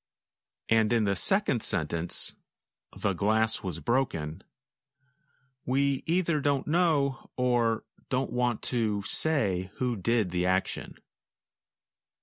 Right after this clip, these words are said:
We care more about the glass, so the word glass becomes the subject, and we use the verb be plus the past participle of the verb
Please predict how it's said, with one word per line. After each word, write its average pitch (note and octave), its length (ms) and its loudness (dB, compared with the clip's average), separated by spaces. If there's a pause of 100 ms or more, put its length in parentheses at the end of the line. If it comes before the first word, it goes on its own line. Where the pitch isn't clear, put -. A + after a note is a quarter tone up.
(160)
We G2 160 -2
care D#3+ 460 0
more G#2 300 2
about F2 340 2 (180)
the F#2 180 -2
glass, G2+ 760 -2 (640)
so E2 640 0
the F#2+ 160 0
word F2+ 320 0
glass G2 720 0 (100)
becomes F2 600 -2 (100)
the F#2+ 140 -4
subject, E2+ 720 -4 (640)
and B2 460 2
we A#2+ 160 -2
use F3+ 360 -2
the B2+ 120 0
verb G#2+ 480 0 (180)
be F2 480 0 (360)
plus - 500 0 (140)
the - 80 -4
past - 560 0
participle B2 640 0
of F#2+ 140 -2
the G2+ 80 0
verb E2 440 0